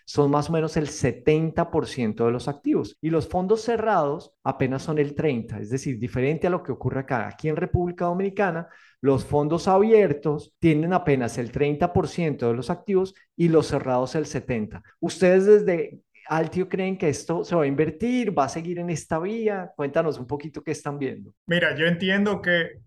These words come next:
Speaker 2: en cuanto al cliente internacional va a seguir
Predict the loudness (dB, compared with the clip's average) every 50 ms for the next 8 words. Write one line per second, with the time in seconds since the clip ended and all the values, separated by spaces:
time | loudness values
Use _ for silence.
0 | _ _ _ -10 -10 -8 -2 0 0 0 0 0 0 -2 -2 -2 -4 -6 -4 -2
1 | -2 -2 -2 -2 -4 -2 -2 -2 -2 -2 -2 -2 -4 -6 -6 -4 -2 -2 -4 -4
2 | -6 -10 -14 -8 -4 -4 -2 -2 -2 -4 -4 -4 -4 -4 -4 -4 -6 -6 -8 -12